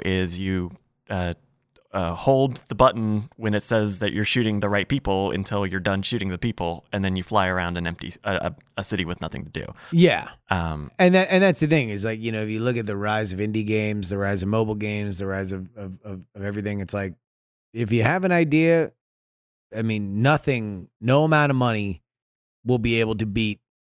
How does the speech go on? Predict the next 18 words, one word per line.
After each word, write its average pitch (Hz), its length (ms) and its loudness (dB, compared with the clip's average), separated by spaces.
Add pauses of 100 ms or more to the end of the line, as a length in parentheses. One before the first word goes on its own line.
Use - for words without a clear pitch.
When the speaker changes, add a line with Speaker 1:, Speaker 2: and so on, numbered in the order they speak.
(280)
Speaker 2:
a 107 140 -2
simple, 104 960 -2
beautiful 98 500 -6
idea, 85 560 -14 (560)
you 107 100 -6
know? 95 360 -6
And, 101 280 -6
and 98 220 -6
that's, - 400 -4 (720)
I 113 140 0
always 110 240 2
joke 107 340 0
with 101 180 -2
John 101 280 -2
Teasdale, 101 540 -2
who 101 140 0
I 98 60 -2
made 98 400 -4